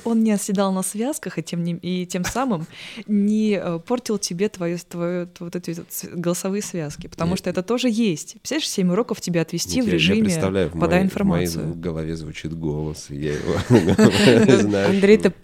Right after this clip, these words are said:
Speaker 3: про голос, да, много знает. Слушай, это тоже важная вещь, да, учить говорить.
Speaker 2: Ну, конечно,
Speaker 3: Это же
Speaker 2: прикладные навыки, вы что?
Speaker 3: А этому,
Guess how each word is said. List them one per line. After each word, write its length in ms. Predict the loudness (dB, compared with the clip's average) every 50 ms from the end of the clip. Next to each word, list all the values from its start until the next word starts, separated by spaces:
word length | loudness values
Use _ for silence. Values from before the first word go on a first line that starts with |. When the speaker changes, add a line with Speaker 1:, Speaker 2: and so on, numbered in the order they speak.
| -12 _
Speaker 3:
про 140 | -4 -4 -4 -2
голос, 340 | -2 -2 -2 -2 -4 -4
да, 220 | -4 -4 -4 -4 -4
много 300 | -4 -6 -6 -6 -6 -8
знает. 180 | -8 -8 -6 -6
Слушай, 320 | -4 -4 -4 -2 -2 -4 -4
это 120 | -4 -4
тоже 280 | -4 -4 -2 0 0 0
важная 440 | 0 0 0 -2 -4 -4 -4 -4
вещь, 260 | -4 -4 -6 -8 -8 -8
да, 160 | -8 -6 -4 -4
учить 380 | -4 -4 -6 -8 -8 -6 -6
говорить. 680 | -4 -4 -4 -2 -2 -4 -4 -4 -4 -6 -8 -10 -18 _ -14
Speaker 2:
Ну, 60 | -8
конечно, 280 | -6 -6 -6 -4 -4 -4
Speaker 3:
Это 60 | -4
же 60 | -4 -4
Speaker 2:
прикладные 320 | -4 -4 -4 -2 -2 -2
навыки, 380 | -2 -2 -2 -4 -4 -6 -10 -12
вы 100 | -12 -12
что? 160 | -10 -8 -6
Speaker 3:
А 60 | -4
этому, 540 | -4 -2 -2 -2 0 0 0 0 -2 -4 -8